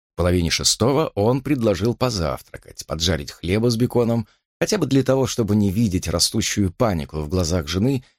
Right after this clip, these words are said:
и успокоить начавших капризничать детей. Жена ещё не знала, что он вверху птицы. Спальня, к счастью, была не над кухней. Иначе нельзя было бы не услышать, как они там елозят,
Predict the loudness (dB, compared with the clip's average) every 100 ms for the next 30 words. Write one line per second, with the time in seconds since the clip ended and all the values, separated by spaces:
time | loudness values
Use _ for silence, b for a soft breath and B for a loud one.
0 | _ 0 2 2 0 2 2 2 0 0
1 | 0 0 -2 -2 -2 -2 0 0 -2 -2
2 | -4 -8 _ -2 0 -2 -4 -14 _ _
3 | _ _ _ _ -2 2 2 4 4 4
4 | 2 2 2 2 0 2 2 2 -2 -4
5 | -4 -4 -2 -4 -8 _ _ 0 0 4
6 | 2 4 0 -4 -4 0 2 2 0 -4
7 | -4 0 2 2 2 0 -2 -10 -10 -12
8 | -20 _ _ _ _ -2 2 2 2 0
9 | 0 -2 -4 -2 2 4 4 4 2 2
10 | 2 2 2 2 0 0 -2 -2 -2 0
11 | 0 0 0 -2 0 2 2 0 -6